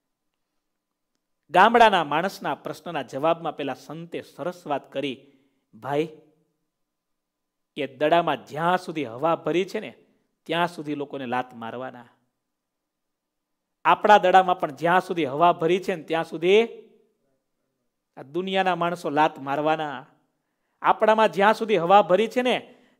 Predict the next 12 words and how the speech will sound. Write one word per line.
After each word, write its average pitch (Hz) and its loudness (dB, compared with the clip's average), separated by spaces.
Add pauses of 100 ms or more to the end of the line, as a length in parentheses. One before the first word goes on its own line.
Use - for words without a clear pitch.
ત્યાં 185 2
સુધી 202 0
આ 196 8
જગતની 185 -2
માયા 160 2
આપણને 175 0
લાત 160 8 (600)
મારવાની. 120 -18 (260)
હવા 180 8
વગરના 190 4
થઈ 156 -10
જઈએ." - -20